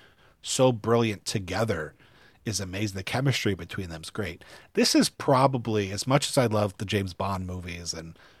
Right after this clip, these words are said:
you know, Connery and, and, uh,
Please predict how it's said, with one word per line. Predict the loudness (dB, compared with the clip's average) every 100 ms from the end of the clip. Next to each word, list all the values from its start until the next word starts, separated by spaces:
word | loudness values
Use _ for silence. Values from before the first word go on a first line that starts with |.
| _ _ _ _ _ _ _ _ _ _ _ _ _ _ -4
you | -2
know, | 0 -4 -4
Connery | 0 2 2 0 -2 -6
and, | -8 -12 -12
and, | -12 -12 -12 -10
uh, | -10 -10 -10 -10